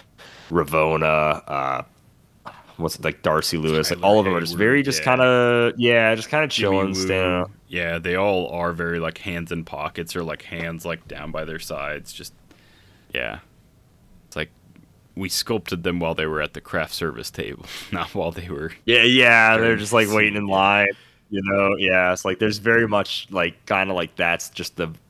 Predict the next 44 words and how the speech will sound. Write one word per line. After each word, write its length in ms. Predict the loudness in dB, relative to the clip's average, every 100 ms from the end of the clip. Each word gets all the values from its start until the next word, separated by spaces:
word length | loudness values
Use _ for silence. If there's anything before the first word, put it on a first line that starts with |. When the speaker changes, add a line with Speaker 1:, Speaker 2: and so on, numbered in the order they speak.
| -20 _
Speaker 1:
I 160 | 0 0
ki-, 500 | -2 -12 -6 -4 -4
the 160 | -4 -2
idea 440 | -4 -2 -2 0
of 240 | -2 -6
sculpt 540 | -6 -6 -4 -4 -8 -20 _ -20 _ _ _
that 260 | -4 -4 -4
they 100 | -6
use 300 | -4 -6 -8
too 140 | -8
much 340 | -6 -6 -6 -8
is, 380 | -8 -8 -10 -10
is 180 | -10 -4
that, 360 | -2 -4 -6 _ -10
you 140 | -6
know? 240 | -4 -6 -8
So, 380 | -4 -2 -2 -6 _ _ _ _ -10
just 160 | -8 -4
a 20 |
little 160 | -2
more, 300 | -2 -2 -4 -10 _ -16
you 60 | -12
know, 140 | -12
a 440 | -14 -20 -20 _ 0
little 140 | 2
less 180 | 2 0
talk 260 | -2 -2 -4
and 20 | -2
a 80 |
lot 160 | 0 0
more 160 | 0 0
action, 380 | 0 -4 -10
I 60 | -10
guess, 360 | -6 -6 -8 -14
is 160 | -10
kinda 140 | -6 -6
what 100 | -6
we're 220 | -6 -10 -16 -20 _ _ _
going 160 | -4 -4
for 240 | -4 -4
here. 200 | -4 -4 -8 -12 -20 -20 _ -20 -20 _ -20 _ -4
Uh, 200 | -2 -2 -4 _ _ _
number 240 | -6 -2 -2
nine, 420 | 0 -2 -4